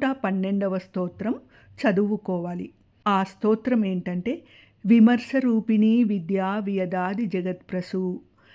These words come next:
సర్వవ్యాధి ప్రశమని సర్వమృత్యు నివారిణి." అనగా, ఏది మంచి, ఏది చెడు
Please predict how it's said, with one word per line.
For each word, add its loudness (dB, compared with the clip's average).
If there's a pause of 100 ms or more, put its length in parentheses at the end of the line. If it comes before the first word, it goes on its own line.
(160)
సర్వవ్యాధి 0
ప్రశమని -4
సర్వమృత్యు -2
నివారిణి." -2 (560)
అనగా, -2 (480)
ఏది 6
మంచి, 0
ఏది 2
చెడు 0